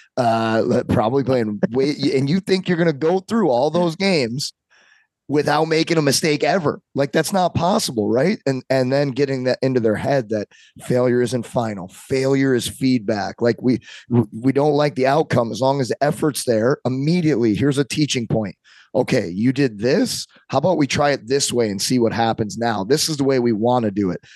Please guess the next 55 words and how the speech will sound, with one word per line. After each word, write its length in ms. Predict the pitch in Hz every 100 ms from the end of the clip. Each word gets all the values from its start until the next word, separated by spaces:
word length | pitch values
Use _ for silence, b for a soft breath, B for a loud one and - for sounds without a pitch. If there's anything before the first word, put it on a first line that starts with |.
| B
So 140 | -
do 220 | 110 151 185
the 100 | -
same 360 | - - 151 156
energy, 400 | 147 143 139 143
same 300 | - 143 143
approach, 440 | - 135 131 131 -
but 100 | 113
let's 240 | 127 - -
do 140 | 139
it 80 | 123 104
this 240 | 135 127
way 140 | 120 113
instead 320 | 101 - 110
of 80 | 104
that 200 | 120 135
way. 280 | 151 185 - b b -
And 100 | 131
that's 220 | 135 -
gonna 140 | 135
be 100 | 123
better. 320 | 107 117 90 98
And 100 | 107
that, 160 | 123 -
okay, 380 | 135 - 120 107
now 180 | 113 113
they 120 | 117
can 100 | 110
go 120 | 104
practice 560 | 147 151 151 - 147 147
it. 160 | 135
They 100 | 120
can 140 | - 104
watch 200 | 104 - 143
video 380 | 147 147 135
on 220 | 131 131 131
it, 140 | - B B B
right? 300 | - 127 127 -
Instead 480 | 123 - - 151 135
of, 260 | 117 110
like, 300 | 113 117 101
probably 380 | - 117 117 113
how 420 | 104 110 107 107 -
I 100 | 120
know 400 | 113 120 117 104 B B B -
Toph 260 | 123 127
and 80 | 131
I 140 | 113 107
grew 220 | 117 117
up 120 | 107
a 80 | 107
bit, 240 | 117 127 -
and, 100 | 117
like, 240 | 117 104
so-, 240 | 98 -